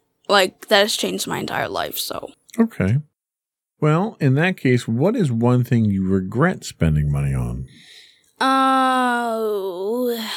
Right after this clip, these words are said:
Speaker 1: probably just, like, small toys that I only played with for, like, um,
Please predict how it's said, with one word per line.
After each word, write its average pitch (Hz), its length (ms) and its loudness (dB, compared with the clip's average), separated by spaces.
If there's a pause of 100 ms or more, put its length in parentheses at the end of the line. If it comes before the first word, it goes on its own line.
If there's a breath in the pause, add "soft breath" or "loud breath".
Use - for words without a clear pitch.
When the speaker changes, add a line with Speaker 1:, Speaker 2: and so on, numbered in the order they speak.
(1040 loud breath)
Speaker 1:
probably 403 480 2
just, 330 300 -2
like, 277 260 2
small 247 400 -4
toys 214 480 -2
that 208 140 0
I 208 140 2
only 220 200 0
played 208 380 0
with 208 220 -2
for, - 180 -4
like, 190 480 -2 (440)
um, 110 520 -2